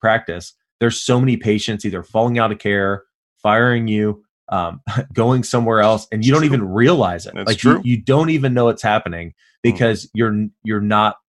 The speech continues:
Speaker 1: pulling the curtain back to pay attention.
Speaker 2: Yeah, we noticed that in our practice not that long ago, maybe a year or so. And what we ended up doing to address it was we do a, a,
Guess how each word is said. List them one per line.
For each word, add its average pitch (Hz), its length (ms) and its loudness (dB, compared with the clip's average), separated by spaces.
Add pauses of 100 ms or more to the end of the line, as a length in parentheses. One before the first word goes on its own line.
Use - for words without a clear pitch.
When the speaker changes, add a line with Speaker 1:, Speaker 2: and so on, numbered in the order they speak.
(120)
Speaker 1:
pulling 113 240 -2
the 95 60 -4
curtain 104 320 -4
back 87 320 -4
to - 80 -18
pay 95 140 -2
attention. - 360 -12 (380)
Speaker 2:
Yeah, 120 180 2
we 123 180 2
noticed 131 360 0
that 104 300 2
in 101 140 -4
our 107 160 2
practice 98 640 -2
not 98 260 -2
that 95 220 0
long 95 280 -4
ago, 92 180 -4
maybe 92 220 -6
a 87 60 -6
year 92 200 -2
or 95 60 -6
so. 90 320 -4
And 90 120 -8
what 87 140 -6
we 117 240 2
ended 95 220 0
up 85 180 -4
doing 90 520 -6
to 90 460 -4
address 92 460 -2
it - 160 -8
was 85 320 -12
we 101 100 -6
do 98 200 0
a, 85 60 -2 (580)
a, - 80 -2